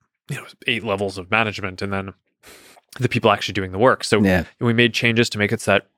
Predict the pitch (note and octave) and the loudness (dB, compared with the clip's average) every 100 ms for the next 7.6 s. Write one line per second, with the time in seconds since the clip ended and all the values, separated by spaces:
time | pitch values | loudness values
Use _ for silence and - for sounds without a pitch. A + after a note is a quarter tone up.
0 | - A#2 G2+ G#2+ G#2+ G#2+ G#2+ G2+ G#2+ - | 0 2 2 0 0 2 2 2 -4 -2
1 | G#2+ G#2 G2+ G2+ G2 F#2 G#2 G#2 G2 - | 2 4 4 2 -2 0 2 2 -2 -2
2 | G#2 G2 G2 G2 G2 G2 F2+ G2+ F#2+ F#2+ | 2 2 2 0 -2 -2 -2 0 2 2
3 | G2+ G2 - - F#2+ F#2 G2+ - - - | 2 0 -2 -4 -4 -4 -6 -12 -20 -20
4 | - - - - G#3 G#3 D3 C3+ G3 E3+ | -20 -20 -20 0 2 4 2 2 2 2
5 | G#2+ A2 C#3+ B2+ C3 C3 D3+ C#3+ F3 D3 | 2 0 2 0 -2 -6 -4 2 2 2
6 | - C3+ G#2+ F2+ G2+ F#2+ A2+ - A2+ - | 0 0 0 0 0 2 0 2 0 0
7 | G2 F#2 F#2 F2+ - | -4 -6 -4 -4 -6